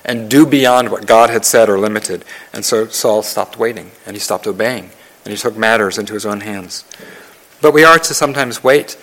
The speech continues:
and as we wait, to keep on obeying what he's told us in his word. So you've got, in closing, this place in Titus two that puts all that together. Waiting, trusting in our Savior, waiting some more, and obeying our Savior as we wait for him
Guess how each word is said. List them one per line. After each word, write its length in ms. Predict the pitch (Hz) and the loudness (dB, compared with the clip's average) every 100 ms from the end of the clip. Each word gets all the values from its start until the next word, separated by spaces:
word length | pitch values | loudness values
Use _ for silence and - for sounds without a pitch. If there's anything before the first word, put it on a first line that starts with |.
| - - | -20 -14
and 160 | 107 - | -12 -8
as 360 | 120 135 135 120 | -2 -2 -2 -6
we 160 | 123 | -8
wait, 440 | 113 104 107 - - _ _ _ - | -4 -6 -6 -14 -20 _ _ _ -18
to 100 | - | -16
keep 240 | - 139 | -10 -8
on 140 | 127 147 | -6 -6
obeying 420 | 151 139 156 117 | -6 -6 -6 -6
what 120 | 104 | -10
he's 180 | - 135 | -10 -16
told 280 | - 131 131 | -8 -6 -6
us 280 | 87 - - | -8 -10 -12
in 140 | 107 | -14
his 220 | 98 95 | -14 -12
word. 260 | - 98 90 - - - - - 139 | -10 -10 -12 -18 -20 -18 -18 -14 -6
So 140 | - | 0
you've 160 | 139 131 | 2 2
got, 320 | 131 117 - - - | 2 0 -4 -18 -16
in 140 | 117 | -12
closing, 460 | - 117 110 110 104 - - _ - | -2 -2 0 -6 -8 -18 -20 _ -18
this 240 | 135 120 | -8 -6
place 300 | - 123 113 | -4 -2 -2
in 60 | 120 - _ | -6 -12 _
Titus 380 | - 143 135 131 | 0 2 2 0
two 220 | - 147 | 0 -2
that 360 | 101 - - - | -2 -6 -14 -4
puts 220 | 143 - | -4 0
all 120 | 117 | 0
that 180 | 110 98 | 2 -2
together. 460 | 107 95 90 95 - - - - | -4 -6 -6 -8 -12 -20 -20 -12
Waiting, 560 | 120 135 139 143 147 139 _ _ _ _ _ - | 0 2 2 0 -4 -12 _ _ _ _ _ -6
trusting 360 | - 139 156 | 0 0 0
in 120 | 143 127 | -2 0
our 80 | |
Savior, 560 | 123 139 131 131 127 123 - _ | 0 0 -2 0 -4 -6 -18 _
waiting 380 | 113 117 135 143 | -2 2 2 0
some 200 | - 139 | -4 0
more, 280 | 131 135 - | 0 0 -4
and 160 | 113 110 | -4 -2
obeying 440 | 107 104 117 120 | 0 0 0 -2
our 100 | 107 | -6
Savior 420 | 101 107 101 101 - | -4 -6 -6 -8 -4
as 320 | 127 147 147 | -4 -4 -6
we 180 | 151 147 | -4 -4
wait 320 | 131 135 - | -2 -4 -6
for 160 | - | -10
him 260 | 95 95 90 | -10 -10 -14